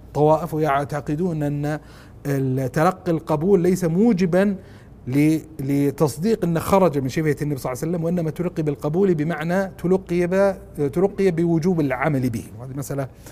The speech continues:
يعني ما نريد الدخول في تفاصيلها، لكن المسألة اللي تهمنا هنا، أحد التحقيقات، أحد التحريرات تحتاج إلى تنبه وإدراك.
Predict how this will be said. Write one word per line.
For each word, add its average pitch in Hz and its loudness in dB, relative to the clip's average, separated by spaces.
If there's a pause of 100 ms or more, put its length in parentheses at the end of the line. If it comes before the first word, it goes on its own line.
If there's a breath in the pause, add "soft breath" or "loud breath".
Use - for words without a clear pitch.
(420 loud breath)
يعني 143 -4
ما 156 2
نريد 151 2
الدخول 131 -2
في 123 -4
تفاصيلها، 131 0
لكن 196 2
المسألة 233 4
اللي 190 4
تهمنا 170 2
هنا، 117 -2
أحد 175 -2
التحقيقات، 156 -4
أحد 135 -8
التحريرات 156 -2
تحتاج 151 -4
إلى 147 -2
تنبه 139 -6
وإدراك. 139 -4